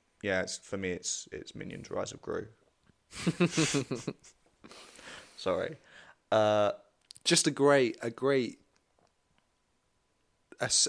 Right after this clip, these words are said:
Speaker 2: I, I, it's almost, in some ways more directly than other,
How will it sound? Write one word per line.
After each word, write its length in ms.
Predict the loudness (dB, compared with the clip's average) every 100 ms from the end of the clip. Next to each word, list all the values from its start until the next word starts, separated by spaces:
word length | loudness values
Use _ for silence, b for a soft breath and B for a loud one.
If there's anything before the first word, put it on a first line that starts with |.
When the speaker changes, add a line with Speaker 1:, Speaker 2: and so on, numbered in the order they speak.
| 4
Speaker 2:
I, 140 | 4 4 2
I, 120 | 2 -2 -10
it's 200 | -2 4
almost, 600 | 6 8 6 6 2 -2 -12 _ _ b b b b b b b _ -20 _ _ _ _ _ _ _ _ -18 -8 -4
in 120 | 2
some 300 | 8 8 10
ways 220 | 6 4
more 180 | 0 0
directly 320 | 2 2 0
than 180 | -6 -6
other, 340 | -4 -4 -6